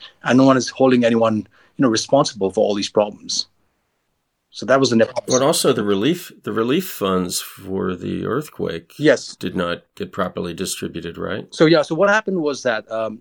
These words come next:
Speaker 1: you know, uh, we were, the government of Nepal, uh, you know, they were pledged about five billion dollars. And, um, you know, as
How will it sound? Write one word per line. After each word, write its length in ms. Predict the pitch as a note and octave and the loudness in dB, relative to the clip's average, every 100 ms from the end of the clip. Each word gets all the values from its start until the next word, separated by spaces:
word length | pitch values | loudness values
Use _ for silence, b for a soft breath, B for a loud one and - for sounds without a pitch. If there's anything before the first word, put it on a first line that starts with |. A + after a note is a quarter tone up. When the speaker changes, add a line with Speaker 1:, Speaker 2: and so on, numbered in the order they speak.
| _ | _
Speaker 1:
you 100 | C#3 | -4
know, 200 | A#2+ A2+ | 0 0
uh, 280 | A2+ A2+ G#2+ - B2+ | -2 -2 -2 -6 -10
we 380 | B2+ B2 C#3+ | -8 2 6
were, 340 | D3+ D#3 C#3 A#2+ _ _ _ | 8 8 6 0 _ _ _
the 80 | A2+ | 0
government 300 | C#3+ D#3+ C#3 | 0 2 -2
of 40 | |
Nepal, 440 | B2+ C3+ C3 A#2+ A#2+ | -2 0 0 0 0
uh, 180 | A#2 A2 | 2 2
you 120 | A2+ | -2
know, 80 | A2+ | 0
they 80 | |
were 120 | C3+ B2 | 0 2
pledged 320 | C#3+ C#3 A#2+ | 0 -2 -2
about 260 | A#2 A#2 | -2 -2
five 200 | - A#2+ | 0 -2
billion 220 | A2+ G#2+ G2 | -2 -4 -4
dollars. 440 | G2 G#2+ A#2 - b b b b - | -4 -6 -8 -10 b b b b -8
And, 460 | C3 B2 B2 B2 - | -2 0 0 0 0
um, 360 | B2 A#2+ A2+ - - | 2 2 0 -4 0
you 80 | |
know, 280 | B2+ A#2+ - _ _ _ _ - - _ | 2 2 -2 _ _ _ _ -18 -18 _
as 480 | E3 D#3 C3+ A2+ | -2 0 0 -6